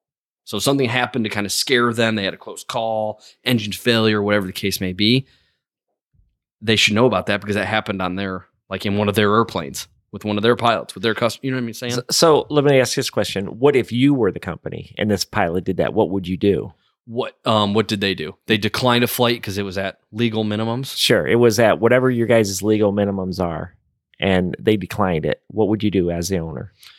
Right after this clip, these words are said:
Speaker 1: You c-, well, so I, I guess it just depends on the size and scope. The expectation is that you will conduct that flight. It's legal. If it's legal for you, if the,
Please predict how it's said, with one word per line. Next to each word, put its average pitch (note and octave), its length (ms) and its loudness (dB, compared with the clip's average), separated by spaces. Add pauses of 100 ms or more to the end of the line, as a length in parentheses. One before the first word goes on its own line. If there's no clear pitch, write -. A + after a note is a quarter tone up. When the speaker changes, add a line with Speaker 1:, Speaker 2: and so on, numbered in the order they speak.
(260)
Speaker 1:
You C3 120 0
c-, - 100 -16 (100)
well, A#2+ 200 4
so A2+ 480 4
I, B2 200 -2 (180)
I G#2 60 -2
guess G#2+ 240 0
it G#2 60 -4
just - 320 -6
depends A2+ 400 2
on G#2+ 120 2
the G2+ 60 -2
size G#2+ 320 0
and G2+ 100 -2
scope. - 280 -4
The A2 100 0
expectation A#2 560 0
is A2+ 120 2
that G#2+ 100 0
you G2 120 0
will G2 120 -2
conduct F#2+ 400 -4
that E2 160 -4
flight. E2 300 -6 (1400)
It's A#2+ 180 0
legal. C3 400 6
If B2 240 2
it's A#2+ 140 0
legal A#2+ 340 2
for B2 200 -2
you, A2+ 260 0
if G2 140 -6
the, G2 240 -2